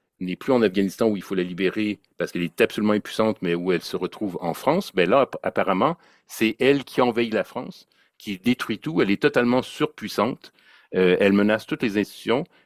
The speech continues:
même si elle n'est propriétaire d'aucune banque, si elle n'a pas de grande fortune, si elle n'est pas à la tête d'institutions, mais cette femme-là toute seule, simplement en accompagnant son enfant dans une activité parascolaire, par exemple,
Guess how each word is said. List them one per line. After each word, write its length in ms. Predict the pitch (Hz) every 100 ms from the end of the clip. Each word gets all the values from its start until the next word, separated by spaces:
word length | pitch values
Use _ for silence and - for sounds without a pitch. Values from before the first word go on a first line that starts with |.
| _
même 280 | 98 117 123
si 200 | - 107
elle 200 | 95 92
n'est 120 | 87
propriétaire 580 | - 92 - 95 104 101
d'aucune 380 | 95 104 - 92
banque, 320 | 82 110 131
si 160 | - 98
elle 120 | 90
n'a 120 | 87
pas 140 | - 101
de 60 |
grande 220 | 90 95 92
fortune, 560 | 92 - - 123 127
si 160 | - 98
elle 80 | 90
n'est 80 |
pas 120 | - 101
à 20 |
la 120 | 90
tête 200 | 104 95
d'institutions, 380 | 90 - - 147
mais 160 | 101
cette 220 | - 90 -
femme-là 360 | 113 107 117
toute 180 | - 101
seule, 280 | - 127 151
simplement 420 | - 107 107 113
en 100 | 101
accompagnant 480 | 95 - 98 101 107
son 180 | - 90
enfant 240 | 87 113
dans 100 | 101 80
une 140 | 85
activité 340 | 80 82 78
parascolaire, 540 | 92 85 82 90 107 143
par 120 | 95
exemple, 340 | 92 135 165